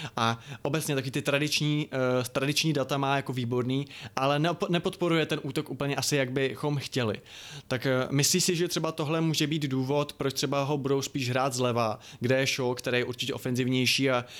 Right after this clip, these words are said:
letos to byl vlastně skoro druhý největší playmaker po Fernandéšovi? A nebo si myslíš, že se to bude řešit tak, že třeba A o tom se taky spekuluje, že by mohl přijít i upgrade na tu pozici toho pravýho beka. Nebo myslíš, že prostě, kde, kde si myslíš, že ho bude zkoušet v první řadě,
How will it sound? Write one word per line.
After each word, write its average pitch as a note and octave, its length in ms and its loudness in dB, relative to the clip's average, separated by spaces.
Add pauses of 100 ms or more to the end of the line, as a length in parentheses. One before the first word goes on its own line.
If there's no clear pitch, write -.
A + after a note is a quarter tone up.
(140)
letos B2 260 0
to C#3 80 -2
byl B2+ 160 0
vlastně C3 240 -2
skoro C3+ 200 0
druhý B2 320 2
největší B2+ 360 2
playmaker B2 580 2
po B2+ 440 2
Fernandéšovi? A#2 720 0 (1040)
A C3 100 2
nebo D#3+ 200 2
si G3 140 0
myslíš, F3 260 -2
že D#3 80 0
se C#3+ 100 -4
to D#3+ 100 0
bude D3 180 0
řešit C#3 260 0
tak, C3+ 160 -2
že C#3 80 0
třeba C3+ 540 0 (880)
A B2+ 80 0
o A#2+ 40 2
tom C3 140 0
se D3 100 0
taky C3+ 200 -4
spekuluje, C3+ 580 2
že C3 180 2
by C3 280 2 (260)
mohl C3+ 280 4
přijít C3 340 0
i C#3+ 180 2 (120)
upgrade C3+ 280 2
na B2+ 100 -2
tu B2 100 -6
pozici B2 320 0
toho B2+ 160 -2
pravýho B2 340 0
beka. A2+ 380 -2 (240)
Nebo B2+ 560 2
myslíš, C3 260 0
že C3 80 2
prostě, B2+ 300 -2
kde, D3+ 180 0
kde D#3+ 180 0
si G#3+ 120 4
myslíš, F#3 240 2
že E3 60 4
ho D#3+ 60 0
bude D3 240 -2
zkoušet C3+ 480 -4
v - 20 -16
první B2+ 280 0
řadě, B2 480 2